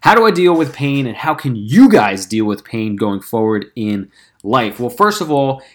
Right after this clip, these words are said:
it starts with establishing a strong mindset,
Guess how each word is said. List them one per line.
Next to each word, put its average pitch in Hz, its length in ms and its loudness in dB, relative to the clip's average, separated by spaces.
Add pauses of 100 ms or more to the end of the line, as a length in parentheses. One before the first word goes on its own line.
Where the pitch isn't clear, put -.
it 123 140 -6
starts 156 480 -4
with 123 220 0
establishing 110 760 -6
a 101 80 -14
strong 104 380 -8
mindset, 104 640 -8